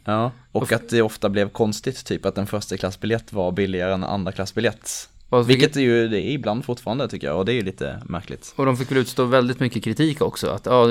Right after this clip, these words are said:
Speaker 2: vad kostar det att åka till Göteborg? Jag har ingen aning, beror på när man bokar och när man ska åka, och när jag går in så kostar det tvåhundrafemtio, när, när Ola går in så kostar det trehundra och jag vet ingenting."
Speaker 1: Ja.
Speaker 2: Eh, och vilka typer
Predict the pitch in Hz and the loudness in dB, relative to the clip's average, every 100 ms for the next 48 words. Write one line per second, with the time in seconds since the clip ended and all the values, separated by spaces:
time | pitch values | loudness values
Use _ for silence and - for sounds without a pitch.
0 | 120 113 107 127 147 - 160 160 110 107 | 4 -2 -2 2 2 4 2 2 0 -2
1 | 107 156 113 101 147 127 107 135 123 135 | 2 4 6 4 4 4 4 2 0 -2
2 | 135 123 120 120 113 - 120 120 113 110 | 0 2 2 2 -2 2 4 4 0 0
3 | 117 107 120 113 110 104 156 156 127 135 | 0 2 2 2 4 2 4 2 2 0
4 | 120 - 123 123 113 110 101 101 - 117 | 0 0 -4 -2 -2 0 -2 -2 -2 -2
5 | 107 107 113 110 104 101 139 151 120 - | -2 -4 -6 -4 -2 2 2 2 0 0
6 | 120 110 113 107 95 85 107 143 120 104 | 0 0 0 -2 -2 0 0 2 2 2
7 | 101 - - 127 151 143 104 - 113 143 | 2 0 -2 0 2 2 -2 -2 -2 -2
8 | - - 92 92 104 - _ _ _ _ | -2 -6 -6 -6 -8 -18 _ _ _ _
9 | 110 101 101 95 - _ _ _ _ - | -4 0 2 0 -2 _ _ _ _ -4
10 | 135 135 127 147 156 147 160 143 151 143 | 2 2 4 4 2 2 0 0 4 4